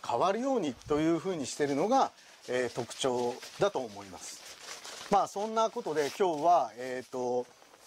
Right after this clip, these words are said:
まあ、割とこう、スリーシーズンというかですね、まあ、一重生花も使えるような帯というものが、えーと、だんだんこ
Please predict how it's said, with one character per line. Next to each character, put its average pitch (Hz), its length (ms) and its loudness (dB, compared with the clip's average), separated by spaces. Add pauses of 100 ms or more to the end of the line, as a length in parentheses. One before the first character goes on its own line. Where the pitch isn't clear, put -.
(220)
ま 170 100 4
あ、 113 160 0
割 170 220 0
と 208 140 -2
こ 208 140 2
う、 180 40 2
ス 170 220 -6
リ 240 180 2
ー 233 40 0
シ 269 220 0
ー - 20 2
ズ 185 120 2
ン 131 100 0
と 107 100 -4
い 110 40 0
う 107 60 -4
か 107 120 0
で 95 100 -4
す 95 60 -8
ね、 123 280 2 (320)
ま 143 120 4
あ、 135 40 2
一 277 320 0
重 170 100 4
生 208 280 2
花 151 180 -4
も 156 120 -4
使 147 300 2
え 151 80 4
る 160 60 0
よ 175 160 4
う 156 40 2
な 127 100 4
帯 147 240 2
と 123 80 0
い 120 100 2
う 117 60 0
も 117 120 2
の 113 120 0
が、 135 260 4 (280)
え 107 840 0
ー - 40 -18
と、 110 60 -4
だ 139 160 4
ん 151 80 0
だ 147 100 2
ん 143 120 -4
こ 139 400 0